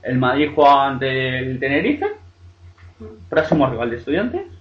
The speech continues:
Pa-, yo creo que los rivales del Madrid es el que juega contra Estudiantes, porque el Ma-, al Estudiantes le queda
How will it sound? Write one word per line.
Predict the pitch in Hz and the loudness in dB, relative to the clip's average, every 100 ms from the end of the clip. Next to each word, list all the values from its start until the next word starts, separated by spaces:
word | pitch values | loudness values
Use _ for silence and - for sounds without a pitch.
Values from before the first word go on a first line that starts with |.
| - - - - - - | -20 -20 -20 -20 -20 -12
Pa-, | - 123 | -4 -2
yo | 156 | -2
creo | 175 170 | -2 -2
que | 123 | -2
los | 117 117 | -2 -2
rivales | 120 143 139 | 0 -2 -2
del | 135 139 | -4 -6
Madrid | 139 165 127 - - | -6 -6 -8 -14 -16
es | 135 | -10
el | 131 120 | -8 -6
que | |
juega | 123 - 127 123 123 123 123 120 120 117 120 117 120 120 | -6 -2 -2 0 -2 -2 0 0 0 -2 -4 -2 0 0
contra | 117 131 131 | -2 -2 -2
Estudiantes, | 131 147 180 208 | -2 -2 0 0
porque | 160 139 127 | -2 -6 -6
el | 123 120 | -6 -6
Ma-, | 120 - 120 120 | -6 -6 -6 -6
al | 117 | -6
Estudiantes | 120 135 139 | -6 -8 -8
le | 135 139 | -8 -4
queda | 151 123 | -2 -2